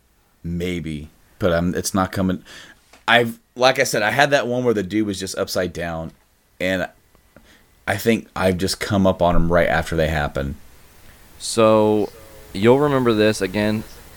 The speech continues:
Speaker 2: I had to drive an hour to work when I worked at Carter's and an hour home every day.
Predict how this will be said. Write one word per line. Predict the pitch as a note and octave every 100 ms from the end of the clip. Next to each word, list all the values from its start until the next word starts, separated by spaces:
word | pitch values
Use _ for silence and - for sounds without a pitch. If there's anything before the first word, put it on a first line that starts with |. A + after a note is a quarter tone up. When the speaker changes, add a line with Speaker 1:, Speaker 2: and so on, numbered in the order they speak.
| -
Speaker 2:
I | G2 G2
had | G2 F#2+
to | G2
drive | F2+ G2 F#2+ F#2 F2+
an | F2
hour | F#2 F#2+ F#2+
to | F2+ G2
work | F#2 G2 E2+
when | F#2 F2+
I |
worked | F2+ F#2+ F2+
at | F2+
Carter's | - F#2+ F2+ F#2+ F#2+ - - -
and | F#2 F#2+
an | F#2
hour | F2 F2+ F#2
home | F#2+ F2+
every | E2+ F2
day. | E2 E2